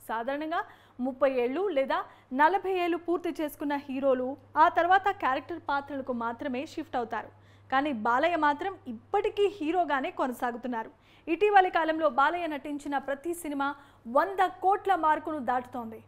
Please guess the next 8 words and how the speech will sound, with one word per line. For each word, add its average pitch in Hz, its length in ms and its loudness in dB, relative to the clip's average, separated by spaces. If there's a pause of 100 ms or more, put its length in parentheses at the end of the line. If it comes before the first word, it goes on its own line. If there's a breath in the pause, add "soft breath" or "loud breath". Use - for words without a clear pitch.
(120)
తన 285 100 -2
సినీ 320 260 -6
ప్రయాణంలో 269 720 -2 (280 loud breath)
బాలయ్య 302 460 4
ఎన్నో 262 400 -4
ఘన 269 260 -6
విజయాలను 302 520 -4
సాధించారు. 240 840 -8